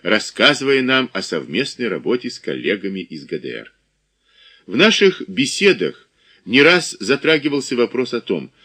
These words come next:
что современная тематика постепенно, но неуклонно прокладывает себе дорогу в оперном жанре.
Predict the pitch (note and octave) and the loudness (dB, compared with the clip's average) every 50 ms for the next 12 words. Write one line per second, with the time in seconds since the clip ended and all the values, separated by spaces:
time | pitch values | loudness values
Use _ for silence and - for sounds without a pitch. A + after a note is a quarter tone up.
0 | _ _ _ - - - C3+ B2 - C#3+ C3 C3+ C#3+ C#3+ E3 F3 E3 D3+ C#3 C3+ | _ _ _ -14 -2 0 0 2 2 2 4 4 4 4 4 4 4 4 4 4
1 | A#2+ G#2+ - - G#2 A2+ F3 G3+ F#3+ - - - - F#2+ - - - - - - | 2 2 2 0 0 0 0 0 0 -2 -6 -6 -6 -4 -4 -4 -6 -6 -6 -6
2 | G2+ - - - E3 G3+ E3+ B2+ F#2 D2 C2 A#1 - _ _ _ _ - E2+ A#2 | -6 -4 2 4 4 4 4 2 -4 -8 -10 -12 -16 _ _ _ _ -4 2 2
3 | C3+ B2+ A#2+ A2+ G#2 F#2 - - F#2 B2 F3 G3 F#3+ F#3 F#3 F3 F3 - G#2 F2+ | 4 4 4 4 2 0 -2 -2 0 2 2 2 2 0 -2 -2 -2 -2 -4 -4
4 | - - D#2+ G2 C#3+ D#3 D#3+ D3+ D3+ D3+ D3 - - G#2+ G#2 G#2 F2 F2 D#2 F2+ | -4 -4 -2 -2 -2 -2 -2 -2 -2 -2 -4 -4 -6 -4 -4 -2 -2 -2 -2 -2
5 | B2+ C#3+ A#2+ B2 C3 B2+ - _ _ - - - F#2 F#2+ - - F#2+ F2 E2+ D2+ | -2 -2 -2 -4 -6 -6 -8 _ _ -20 -6 -4 -2 -2 -2 -4 -8 -10 -10 -12
6 | C2+ - C2+ B1 A#1 A1 A1 A1 | -12 -10 -10 -10 -12 -14 -18 -20